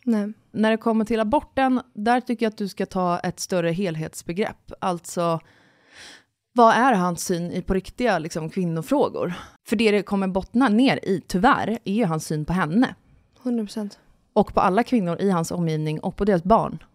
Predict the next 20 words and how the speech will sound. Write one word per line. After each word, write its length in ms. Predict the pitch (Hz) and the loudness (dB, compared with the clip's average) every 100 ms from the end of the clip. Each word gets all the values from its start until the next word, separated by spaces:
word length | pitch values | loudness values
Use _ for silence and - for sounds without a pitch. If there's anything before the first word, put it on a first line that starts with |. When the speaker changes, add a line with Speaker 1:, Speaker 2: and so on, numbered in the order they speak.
| - | -6
Speaker 1:
Mm. 180 | 208 175 _ _ _ _ _ _ - | -4 -4 _ _ _ _ _ _ -8
Speaker 2:
Vill 300 | 190 233 214 | 0 2 4
hon 420 | 196 240 185 220 220 _ _ _ _ - | 4 4 4 0 -2 _ _ _ _ -4
att 360 | 185 - - - _ _ _ _ _ | -4 -4 -20 -20 _ _ _ _ _
deras 380 | 214 220 185 - | 0 4 4 2
barn 400 | 180 165 160 160 | 0 0 0 -4
ska 300 | - 165 156 | -6 -4 -2
växa 300 | 160 - - | -4 -4 -4
upp 280 | 220 214 - 170 | -4 -6 -8 -6
i 140 | 160 | -4
det 80 | 160 | -2
här 180 | 160 151 | -2 -4
med 100 | 156 | -6
en 40 | |
pappa 300 | 170 - 160 | -8 -6 -6
som 140 | 160 | -4
har 140 | 160 156 | -4 -6
de 200 | 151 151 | -6 -6
åsikterna? 580 | 170 165 226 - - 175 | -6 -4 -6 -6 -10 -6
För 160 | 190 | -8